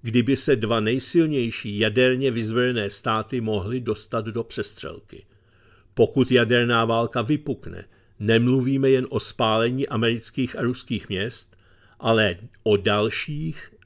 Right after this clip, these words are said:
a zopakujme, o těch pěti miliardách lidí,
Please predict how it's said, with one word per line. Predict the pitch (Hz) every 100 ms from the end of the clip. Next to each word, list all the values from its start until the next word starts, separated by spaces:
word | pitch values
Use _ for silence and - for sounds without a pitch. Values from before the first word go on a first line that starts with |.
| _ -
a | 113
zopakujme, | 117 117 - 123 120 127 147
o | -
těch | 117 127 -
pěti | 131 127 120
miliardách | 117 117 120 113 104 98 110
lidí, | 98 95 104 113